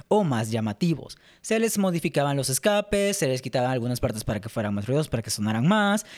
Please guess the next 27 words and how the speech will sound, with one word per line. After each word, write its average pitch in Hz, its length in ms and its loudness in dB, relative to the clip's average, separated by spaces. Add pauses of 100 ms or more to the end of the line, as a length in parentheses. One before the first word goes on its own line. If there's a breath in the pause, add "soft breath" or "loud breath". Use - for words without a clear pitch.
(120 loud breath)
se - 140 -2
le 190 80 2
añadían 160 380 0
asientos 147 460 -2
extra, 262 520 0 (360 loud breath)
eh, 139 180 0
estaba 160 240 2
el 165 60 2
asiento 175 260 -2
normal 208 380 0
y 202 60 0
un 165 100 -2
asiento 151 280 -2
un 156 80 -2
poquito 143 300 -2
más 143 160 0
elevado, 208 520 2 (240 loud breath)
y - 80 0
en 156 80 4
ese 156 140 2
asiento 175 280 2
trasero, 208 420 2
pues, 180 140 -2
tenía 151 280 4
un 151 120 2
respaldo 143 600 2
alto. 147 460 0